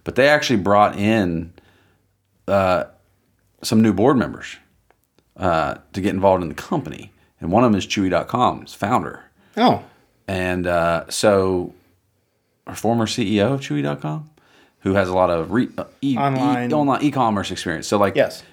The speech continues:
Speaker 1: it was already going up.
Speaker 2: Because I am a Chewy
Speaker 1: Yeah, me too.
Speaker 2: user.
Speaker 1: It was already going up. That's where the thirteen percent bump on Monday came from, was just from the fact of that news, that they brought in these three people who were kind of experienced in
Speaker 2: The
Speaker 1: online
Speaker 2: online
Speaker 1: world
Speaker 2: platform.
Speaker 1: and, and maybe moving away from brick and mortar. But anyway,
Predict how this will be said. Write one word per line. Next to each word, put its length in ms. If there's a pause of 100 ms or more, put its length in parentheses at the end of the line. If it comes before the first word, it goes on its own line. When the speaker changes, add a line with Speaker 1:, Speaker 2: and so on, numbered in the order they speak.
Speaker 1:
it 100
was 100
already 380
going 340
up. 60
Speaker 2:
Because 140
I 200
am 100
a 140
Chewy 600 (240)
Speaker 1:
Yeah, 320 (100)
me 120
too. 300
Speaker 2:
user. 400
Speaker 1:
It 100
was 140
already 380
going 360
up. 380 (480)
That's 200
where 100
the 80
thirteen 360
percent 260
bump 220
on 120
Monday 240
came 220
from, 160
was 120
just 220
from 220
the 60
fact 240
of 60
that 220
news, 240
that 120
they 80
brought 240
in 100
these 180
three 180
people 320
who 160
were 120
kind 220
of 60
experienced 520
in 280 (880)
Speaker 2:
The 80
Speaker 1:
online 320
Speaker 2:
online 140
Speaker 1:
world 380
Speaker 2:
platform. 200
Speaker 1:
and, 100
and 140
maybe 180
moving 320
away 160
from 160
brick 140
and 100
mortar. 160
But 200
anyway, 360